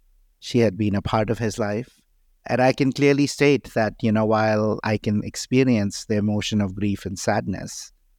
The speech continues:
I'm doing it because of all the work that, you know, I was lucky enough to be initiated into over the last seven, eight years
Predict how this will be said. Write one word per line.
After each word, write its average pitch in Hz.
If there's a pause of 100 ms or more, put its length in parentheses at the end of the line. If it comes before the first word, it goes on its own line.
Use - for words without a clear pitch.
(240)
I'm 117
doing 127
it 110
because 117
of 110
all 110
the 110
work 113
that, 101 (280)
you 107
know, 101
I 120
was 110
lucky 107
enough 101
to 101
be 101
initiated 98
into 117
over 101
the 98
last 98
seven, 98
eight 92
years 117